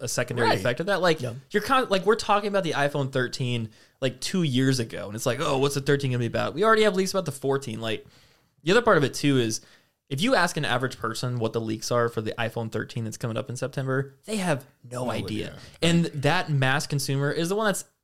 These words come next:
Speaker 1: gonna be s-, the biggest buying section of it. And, like, they have no idea what's going. This is, leaks are made for geeks, and, like, like we talk about on the show, 'cause it's interesting, that's what we enjoy talking about. But, like, beyond people that might casually listen to the show or people that might casually read, like,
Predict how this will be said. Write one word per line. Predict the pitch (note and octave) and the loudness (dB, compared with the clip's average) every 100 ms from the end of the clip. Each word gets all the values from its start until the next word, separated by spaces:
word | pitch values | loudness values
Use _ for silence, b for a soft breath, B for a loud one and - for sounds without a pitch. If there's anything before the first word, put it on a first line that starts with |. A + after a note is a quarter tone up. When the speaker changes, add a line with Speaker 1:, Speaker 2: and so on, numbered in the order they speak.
| _ - - | _ -20 -8
Speaker 1:
gonna | - C#3+ | 2 2
be | C3 | 4
s-, | A#2 - - F#2 _ _ | 0 -4 -16 -20 _ _
the | B2 | -6
biggest | A2+ B2+ A#2+ A2+ - | 0 0 0 -2 -4
buying | G2+ B2 | -4 -4
section | C3+ D#3+ - F3 | -2 -2 -2 -2
of | E3+ | 0
it. | F3 - b b b - | -2 -4 b b b -2
And, | E3+ | 0
like, | F3+ E3 | 2 0
they | E3 F#3 | -2 -2
have | F#3+ E3 | 0 0
no | C#3+ C#3 C3+ | 0 2 2
idea | C3 B2 A2+ | 2 2 0
what's | G#2+ - | -2 -2
going. | A2 G2+ | -4 0
This | D3 B3 | 0 2
is, | A3 E3 b b b _ _ C3+ C3+ _ _ - | 0 -2 b b b _ _ -20 -20 _ _ -4
leaks | C#3 F3+ B3 | -2 0 2
are | |
made | E3 B2 B2 B2 B2 | 2 2 2 2 0
for | - A#2+ A#2 | -4 -4 -2
geeks, | A2+ A#2 A#2 C3 - | -2 -4 -6 -4 -6
and, | - C3 | -4 -2
like, | A#2+ A2 - _ - | 0 -2 -6 _ -2
like | D#3 | 0
we | G#3+ | 4
talk | C4 A#3+ | 4 4
about | A#3 | 4
on | A3 | 4
the | |
show, | G#3 C4+ D#3+ | 4 4 4
'cause | C#3+ | 2
it's | D3 | 0
interesting, | D#3 E3 E3+ F3 | 0 -2 -2 -2
that's | D#3 C3+ | -2 0
what | D3 | 0
we | C#3 | 0
enjoy | A2+ B2+ | 0 -2
talking | A#2 C3+ C#3 A#2 | -2 0 -2 -2
about. | A2+ - - | -4 -2 0
But, | |
like, | C3+ C3 C3 B B B B _ | 2 2 0 B B B B _
beyond | B2 E3+ F3+ F3 | 2 4 4 2
people | E3 D#3 | 2 4
that | C#3+ | 4
might | B2+ B2+ | 4 0
casually | - A#2+ C3 C3+ | 0 0 2 0
listen | C3 C3 | -2 -2
to | C3 | -6
the | A#2+ | -2
show | C3 B2 | 0 2
or | A#2+ | 2
people | A2+ B2 | 0 -2
that | A#2 | 0
might | A2 - | -2 -4
casually | - G#2+ A2 A#2 | -4 -4 -4 -6
read, | A2+ A2 | -4 -4
like, | A2 G#2 | -4 -6